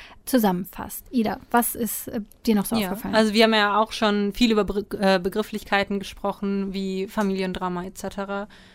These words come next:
Speaker 2: Und dass es da auf jeden Fall auch noch spannend und bedenklich ist, wie Begriffe eingesetzt werden, dass man zum Beispiel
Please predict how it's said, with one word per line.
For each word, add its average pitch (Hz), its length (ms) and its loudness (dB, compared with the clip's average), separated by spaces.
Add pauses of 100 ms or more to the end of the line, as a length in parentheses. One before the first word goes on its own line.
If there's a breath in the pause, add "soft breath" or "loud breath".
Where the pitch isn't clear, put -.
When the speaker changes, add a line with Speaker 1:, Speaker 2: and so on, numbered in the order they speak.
(120 soft breath)
Speaker 2:
Und 190 220 2
dass 190 160 0
es 202 120 -6
da 220 180 10
auf 220 140 2
jeden 262 160 2
Fall 208 220 2
auch 196 220 -2
noch 190 240 -4 (200)
spannend 190 680 -4
und 180 360 -8
bedenklich 196 560 -2
ist, 196 320 -8
wie 196 380 -2 (100)
Begriffe 214 400 2
eingesetzt 208 560 0
werden, 196 380 0 (460 soft breath)
dass 190 200 0
man 185 240 0
zum 190 200 -2
Beispiel 185 680 -2